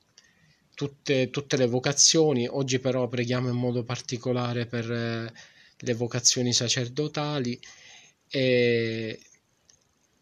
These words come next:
avere co-, questa attenzione di essere veramente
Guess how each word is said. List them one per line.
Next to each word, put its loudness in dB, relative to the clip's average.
avere 2
co-, 0
questa 4
attenzione 4
di 2
essere 4
veramente 2